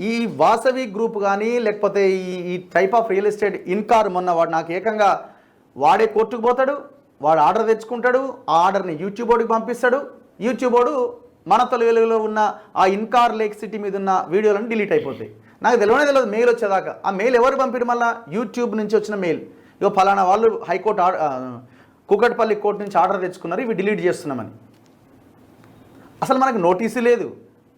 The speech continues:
ఏది లేదు. మరి ఎట్లా ఇట్లాంటి, ఇట్లాంటి ఆర్డర్స్ జడ్జెస్ ఇస్తున్నారు? So పూర్తిగా తెలంగాణ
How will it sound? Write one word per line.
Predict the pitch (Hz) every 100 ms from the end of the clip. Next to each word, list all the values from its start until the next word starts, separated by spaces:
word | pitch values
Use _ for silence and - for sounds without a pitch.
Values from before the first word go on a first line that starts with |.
| _ -
ఏది | 226 277
లేదు. | 247 180 -
మరి | 220
ఎట్లా | 190 254 269 269
ఇట్లాంటి, | 247 226 240 214 196 180
ఇట్లాంటి | 185 202 180
ఆర్డర్స్ | 196 202
జడ్జెస్ | 170 185 196 185
ఇస్తున్నారు? | - 180 160 156 - _ _ _ _ _ _ _ - - - _ _ - _ - _ - - - - - - - - - - - - - -
So | 254 233 240
పూర్తిగా | 208 262 - 254 262
తెలంగాణ | 208 240 226 208 233